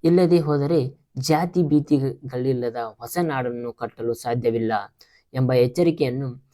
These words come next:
ಕವಿ ಕೊಡುತ್ತಾನೆ. ಒಟ್ಟಿನಲ್ಲಿ ಕುಲವಿಲ್ಲದ ಮನುಕುಲವ ಕಟ್ಟುವ ಅಂಥ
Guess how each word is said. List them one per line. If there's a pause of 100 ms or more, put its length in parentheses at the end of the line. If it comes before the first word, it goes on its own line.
(260)
ಕವಿ (200)
ಕೊಡುತ್ತಾನೆ. (520)
ಒಟ್ಟಿನಲ್ಲಿ (1500)
ಕುಲವಿಲ್ಲದ (680)
ಮನುಕುಲವ
ಕಟ್ಟುವ (120)
ಅಂಥ